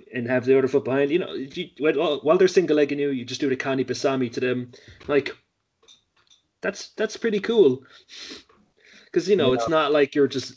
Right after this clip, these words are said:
Speaker 1: leaping into them. You're already attached to them, and they're already, like, bent down. So it's not like, it won't be a devastating injury if anything goes wrong.
Speaker 2: Right, right.
Speaker 1: 'Cause, you know, we've all seen the video of Yamashita.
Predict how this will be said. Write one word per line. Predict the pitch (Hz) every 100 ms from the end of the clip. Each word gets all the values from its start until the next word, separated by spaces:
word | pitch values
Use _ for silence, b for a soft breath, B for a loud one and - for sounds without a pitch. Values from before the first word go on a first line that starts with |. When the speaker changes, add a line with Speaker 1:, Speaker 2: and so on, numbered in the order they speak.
| -
Speaker 1:
leaping | 117 123 165 156 143 156
into | 156 135
them. | 113 113 120 123
You're | 147
already | 156 151 143
attached | 135 - 147 131 - -
to |
them, | 131 139 147 -
and | 131
they're | 147 131
already, | 127 123 123
like, | 120 117 -
bent | 131 123
down. | - 135 123 120 135 -
So | - - 147
it's | -
not | 175 147
like, | 139 131 - - _ _ _ _ _ _ _ _
it | -
won't | 175
be | 175 147
a |
devastating | 120 143 143 - 135 120
injury | 123 135 123 110
if | 110
anything | 120 117
goes | 117 110
wrong. | 113 120 110 113 - _ _ _ _ _ _ _ _ _ _ _ _ _ _
Speaker 2:
Right, | 117 117 113 113
right. | 110 110 110 _ _ _ _ _ _ _
Speaker 1:
'Cause, | - 143 -
you | 180 220
know, | 180
we've | 208 240
all | 220
seen | - 165
the | 127
video | 160 156 139
of | 123
Yamashita. | 120 131 139 147 - 143 127 120 117